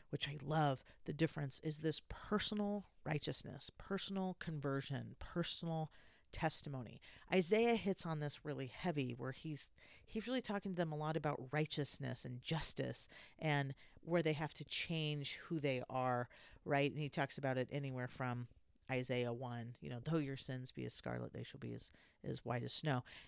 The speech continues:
And, and then you see it in Jeremiah, their hi-, their hearts will be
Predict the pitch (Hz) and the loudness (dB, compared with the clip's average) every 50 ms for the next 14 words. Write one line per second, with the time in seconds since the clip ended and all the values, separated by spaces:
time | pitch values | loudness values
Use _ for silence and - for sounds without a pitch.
0 | - - 160 156 143 143 143 - - _ _ - 156 156 151 156 156 147 - - | -4 0 2 2 4 2 0 -2 -8 _ _ -2 0 0 2 0 0 0 0 2
1 | 156 135 104 147 139 131 147 131 127 127 127 131 135 127 123 123 120 127 123 127 | 2 2 0 -2 -4 -2 -2 0 0 0 0 2 2 2 2 2 2 0 -2 -2
2 | - - 196 196 - - - 156 147 139 135 127 131 - - - - - - 214 | 0 2 2 2 2 2 2 4 6 6 6 6 4 0 -6 -14 -10 2 4 4
3 | 196 - - - - 156 151 143 143 143 135 131 127 | 4 4 2 -2 -2 -2 -2 -2 0 0 0 0 -2